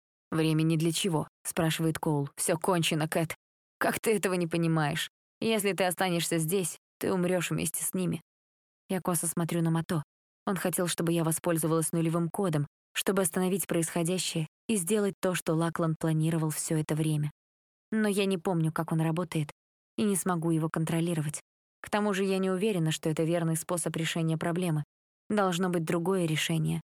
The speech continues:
что-то, не предполагающее смерть или насильственное изменение сознания людей. Если нас может спасти лишь уничтожение гнева лидеров Картекса,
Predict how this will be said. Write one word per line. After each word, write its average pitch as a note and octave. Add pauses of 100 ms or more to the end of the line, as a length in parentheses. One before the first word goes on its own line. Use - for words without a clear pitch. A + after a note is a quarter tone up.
(160)
что-то, -
не G3+
предполагающее F#3
смерть E3+ (220)
или F#3+
насильственное F3
изменение F3
сознания F3
людей. E3+ (500)
Если F#3
нас E3
может E3+
спасти E3+
лишь D#3+
уничтожение E3
гнева F3
лидеров D#3+
Картекса, F3